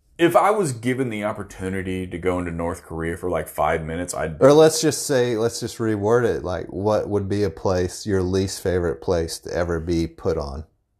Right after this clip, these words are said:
Speaker 2: Like, somebody said, "We're gonna send you here."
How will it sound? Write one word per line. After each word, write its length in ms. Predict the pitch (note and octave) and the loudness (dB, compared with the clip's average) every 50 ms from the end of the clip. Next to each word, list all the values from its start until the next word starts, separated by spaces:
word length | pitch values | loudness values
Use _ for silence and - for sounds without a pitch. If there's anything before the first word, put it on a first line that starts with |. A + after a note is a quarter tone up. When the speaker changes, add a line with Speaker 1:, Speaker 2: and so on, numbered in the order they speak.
| _ _ _ _ _ _ _ _ _ - | _ _ _ _ _ _ _ _ _ -12
Speaker 2:
Like, 180 | - D2+ D#2 - | -10 -8 -8 -4
somebody 280 | - F#2 E2+ E2 D#2 | -4 -2 -2 -2 -2
said, 300 | D#2+ - F2 D#2+ E2 D#2+ - - | -2 -2 -4 -4 -4 -6 -10 -6
"We're 180 | - F#2 F#2 | 0 0 2
gonna 180 | F2+ F2+ E2 D#2+ - | 2 2 0 -2 -4
send 320 | - - - F#2+ F2 E2 E2 | -6 -6 -4 -4 -2 -2 -4
you 80 | D#2+ | -4
here." 360 | - - E2 D#2 - - - | -6 -6 -6 -6 -6 -8 -10